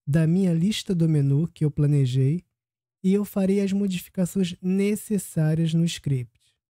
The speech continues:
A primeira sugestão para vocês é uma dica que eu gosto muito de fazer.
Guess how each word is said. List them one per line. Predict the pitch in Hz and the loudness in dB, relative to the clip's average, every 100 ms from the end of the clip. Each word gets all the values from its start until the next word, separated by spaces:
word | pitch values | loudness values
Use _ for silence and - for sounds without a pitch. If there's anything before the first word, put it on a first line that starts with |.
| _ _ _ _ _ _ _ | _ _ _ _ _ _ _
A | 226 | -6
primeira | - 269 277 | -2 -2 -2
sugestão | 269 220 202 - - 170 | -2 -2 -2 -2 -2 0
para | 156 160 156 | 0 0 2
vocês | 139 139 - 160 147 - - _ _ _ - | 2 0 0 0 -2 -6 -16 _ _ _ -6
é | |
uma | 160 156 | 0 0
dica | 135 160 147 | 0 -2 -2
que | 160 | -2
eu | 139 | 0
gosto | 151 160 - | 0 -2 -2
muito | 156 151 165 190 208 156 | 2 4 4 2 0 -4
de | 139 | -2
fazer. | - 139 135 160 | 0 0 2 0